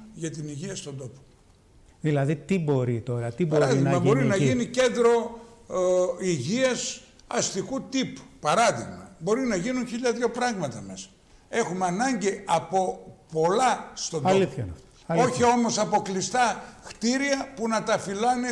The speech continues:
Speaker 1: security.
Speaker 2: Δηλαδή;
Speaker 1: Αυτό έτσι δεν ήταν δεκαπέντε χρόνια
Speaker 2: Έτσι
Speaker 1: κλείσει.
Speaker 2: είναι, έτσι είναι. Να μην ξαναγυρίσεις αυτό, αυτό λέμε.
Speaker 1: Ναι,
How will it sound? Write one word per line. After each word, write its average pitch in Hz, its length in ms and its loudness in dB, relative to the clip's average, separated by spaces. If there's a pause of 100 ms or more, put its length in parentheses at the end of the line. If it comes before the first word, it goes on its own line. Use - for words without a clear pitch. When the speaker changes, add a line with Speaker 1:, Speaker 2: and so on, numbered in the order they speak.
Speaker 1:
security. 170 560 -4 (720)
Speaker 2:
Δηλαδή; 143 600 0 (260)
Speaker 1:
Αυτό - 300 -2 (140)
έτσι - 140 -6
δεν 190 120 -2
ήταν 233 200 -4
δεκαπέντε 240 480 -2
χρόνια 247 240 2
Speaker 2:
Έτσι 208 180 4
Speaker 1:
κλείσει. 202 80 6
Speaker 2:
είναι, 139 160 4
έτσι 175 280 2
είναι. 156 420 -2
Να 185 160 0
μην 208 120 0
ξαναγυρίσεις 139 640 0
αυτό, 156 240 0
αυτό 170 220 0
λέμε. 104 280 -2
Speaker 1:
Ναι, 294 100 0